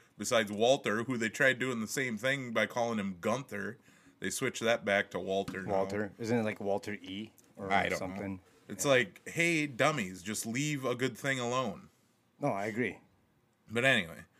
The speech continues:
Speaker 1: going back to what you got, there was a
Speaker 2: Okay,
Speaker 1: promo
Speaker 2: so
Speaker 1: that good old Stone Cold Steve Austin did against, uh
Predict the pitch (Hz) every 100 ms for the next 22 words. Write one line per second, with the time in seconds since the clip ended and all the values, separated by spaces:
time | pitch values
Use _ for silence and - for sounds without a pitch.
0 | _ _ 135 135 127 127 120 - 123 117
1 | 113 113 110 110 120 117 101 98 - 101
2 | 101 98 92 98 98 98 - _ - 135
3 | 123 113 - - 120 127 110 98 123 120
4 | 117 110 98 - - 135 131 120 139 127
5 | 113 - - 127 117 117 135 - 110 101
6 | 104 98 101 104 101 - - 98 95